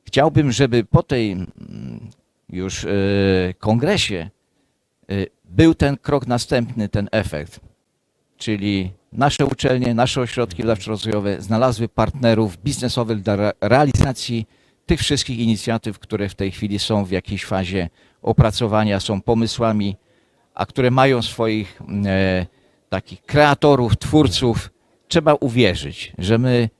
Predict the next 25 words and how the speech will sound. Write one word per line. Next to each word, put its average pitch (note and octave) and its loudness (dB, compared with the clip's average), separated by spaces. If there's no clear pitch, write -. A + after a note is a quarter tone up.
możemy. G2+ 4
W F2 -10
wielu D3+ 4
kwestiach C3 -2
Polacy A2 0
naprawdę G#2 -2
potrafią - -4
zaskakiwać F#2 -6
i F2+ -8
jeśli A#2 0
tutaj B2+ 0
stworzymy A2+ 0
te A2+ 2
relacje G#2 0
biznesowe F#2+ -2
i - -12
stworzymy G#2 0
klimat, C#3 0
to C3 -2
jesteśmy B2 0
w - -4
stanie A#2 0
rozwijać, G2 -2
e, D#2+ -4
mikro, C3 2